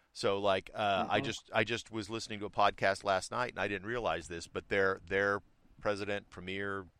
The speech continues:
Speaker 1: what, what's his name, Zhao Jing or
Speaker 2: Zhang,
Speaker 1: something?
Speaker 2: Zhang, I don't know.
Speaker 1: I, I can't, I, I don't have it
Speaker 2: <laughs>
Speaker 1: in front of me, and I can't pronounce it anyway, but he apparently wrote a book.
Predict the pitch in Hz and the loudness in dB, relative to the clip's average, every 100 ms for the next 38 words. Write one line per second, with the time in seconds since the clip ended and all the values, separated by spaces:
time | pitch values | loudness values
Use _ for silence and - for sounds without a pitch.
0 | - 90 82 90 - 95 95 95 95 92 | -10 -10 -8 -10 -12 -8 -6 -6 -8 -14
1 | 87 _ _ _ 87 80 90 92 98 98 | -18 _ _ _ -16 -2 2 2 0 -6
2 | 104 101 104 104 98 120 143 143 143 - | -10 -12 -12 -12 -8 2 6 6 4 -2
3 | _ _ _ _ _ _ - 123 139 127 | _ _ _ _ _ _ -4 2 2 0
4 | _ _ _ _ _ _ _ _ _ _ | _ _ _ _ _ _ _ _ _ _
5 | - 110 117 90 104 - _ _ - 107 | -8 -4 -2 -4 -10 -14 _ _ 2 4
6 | 107 - 110 104 101 98 104 95 107 117 | 4 4 2 4 2 4 2 4 4 8
7 | 110 104 - 110 101 95 90 87 98 82 | 8 6 0 0 2 -2 -2 -2 -4 -4
8 | 98 87 87 85 76 69 64 65 82 - | -2 -2 -4 -6 -8 -8 -8 -6 -8 -8
9 | - - - 185 143 147 117 113 110 104 | -18 -12 0 2 6 6 6 2 4 2
10 | 82 98 65 - | 0 0 -2 -8